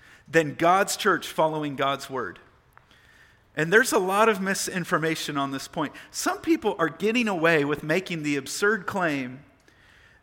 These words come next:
that the church, Jesus' followers, the church,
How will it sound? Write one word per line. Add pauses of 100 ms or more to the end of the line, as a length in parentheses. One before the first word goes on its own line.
that
the
church, (220)
Jesus'
followers,
the
church,